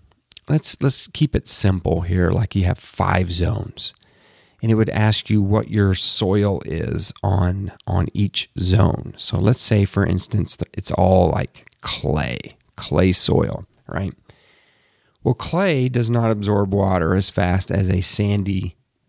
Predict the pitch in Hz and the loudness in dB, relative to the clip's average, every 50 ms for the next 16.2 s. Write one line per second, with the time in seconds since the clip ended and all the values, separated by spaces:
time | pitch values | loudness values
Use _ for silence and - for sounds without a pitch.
0 | _ - - - 101 95 90 85 82 - - 85 - - 87 92 - - - 101 | _ -18 -10 -6 -2 0 2 2 2 0 0 0 -2 -2 -2 -4 -4 -4 -4 -4
1 | - - - 104 101 98 95 90 90 - - - 85 82 82 80 - - - - | -2 0 0 2 4 4 4 4 2 2 2 2 2 0 0 -2 -2 -4 -4 -2
2 | 78 80 - - - 87 117 - _ _ _ _ - _ _ - - - - 117 | -2 -2 0 0 -2 -4 -6 -8 _ _ _ _ -20 _ _ -6 -4 0 2 2
3 | 110 107 104 98 - - - _ _ _ _ _ _ _ _ _ _ _ _ _ | 4 4 2 0 -2 -10 -20 _ _ _ _ _ _ _ _ _ _ _ _ _
4 | - 110 101 - - - 175 226 - 294 156 - - 113 98 - - 110 107 98 | -4 -2 -2 -2 0 0 0 0 2 0 0 2 2 2 2 2 2 0 2 2
5 | 120 131 143 185 - - 120 120 104 69 - - - 110 107 104 98 92 110 107 | 0 0 2 2 0 2 2 2 0 0 -2 -2 0 0 0 0 0 0 0 2
6 | 104 107 104 - - - _ _ - - - 156 151 - - - 143 135 123 113 | 2 2 0 -2 -8 -18 _ _ -12 -2 0 0 0 0 -4 -2 0 0 2 2
7 | 110 107 104 101 95 - - 95 90 95 92 101 104 123 147 147 120 90 - 60 | 2 2 2 2 0 0 -2 -2 0 0 0 2 2 2 2 2 2 0 0 -2
8 | - 67 60 - 104 107 _ _ _ _ _ _ _ _ _ _ _ _ _ - | -2 -2 -2 -4 -4 -6 _ _ _ _ _ _ _ _ _ _ _ _ _ -6
9 | - 101 95 90 - - - - 156 185 160 - 85 82 82 90 95 90 - - | -4 -2 -2 -2 -4 -6 -6 -2 0 0 2 0 0 -2 -2 -4 -4 -8 -10 -8
10 | - 92 95 98 95 95 92 92 92 95 92 - _ _ _ _ _ _ _ _ | -6 -2 -2 0 2 2 2 2 0 0 -2 -4 _ _ _ _ _ _ _ _
11 | - - 113 107 - - - - 95 95 107 110 127 127 92 - - - - 120 | -4 -2 -2 -2 -2 -4 -6 -6 -4 0 0 2 2 2 0 -2 -4 -4 -2 0
12 | 123 127 123 123 143 170 165 147 123 110 98 95 110 - - 101 113 - - 127 | 0 2 2 2 0 0 0 0 0 0 0 -2 -4 -2 0 -2 -2 0 0 0
13 | 123 120 120 120 117 107 - - 110 113 123 120 104 92 - 87 101 92 - - | 2 2 4 2 2 0 0 0 2 2 2 2 2 2 2 0 0 -2 -2 -4
14 | 98 98 - - 101 104 101 101 101 104 98 92 98 98 98 104 - - 87 87 | -6 -6 -2 0 2 2 4 4 4 2 2 2 2 2 2 2 2 0 0 0
15 | 87 - - 95 95 92 92 - - - 95 95 87 82 82 85 - - 98 95 | 0 0 0 -2 -2 -2 -4 -6 -2 0 0 0 2 0 -2 -4 -6 -6 -8 -8
16 | - 113 107 | -8 -12 -12